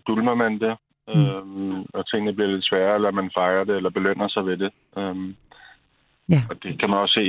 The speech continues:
Speaker 1: Jeg kan se det på min forældres generation. Øh, der var det jo typisk, at, at, eller, og, og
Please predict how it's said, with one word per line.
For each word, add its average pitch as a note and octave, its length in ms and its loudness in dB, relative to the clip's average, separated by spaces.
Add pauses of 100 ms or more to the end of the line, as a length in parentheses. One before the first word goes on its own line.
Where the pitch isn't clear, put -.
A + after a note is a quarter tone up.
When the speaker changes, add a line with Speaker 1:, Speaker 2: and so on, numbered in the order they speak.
Speaker 1:
Jeg G2+ 80 0
kan G2 100 -6
se G#2+ 120 -2
det G#2 100 -2
på G#2 80 0
min G2 200 -2
forældres F#2+ 280 0
generation. G2+ 640 -4 (120)
Øh, F2 720 -4 (760)
der G2 80 -2
var F#2 80 0
det F#2 80 0
jo F#2 60 0
typisk, G#2 400 -2
at, G2+ 180 -2
at, - 260 -6 (240)
eller, F#2+ 180 0
og, E2+ 240 2
og G2 80 0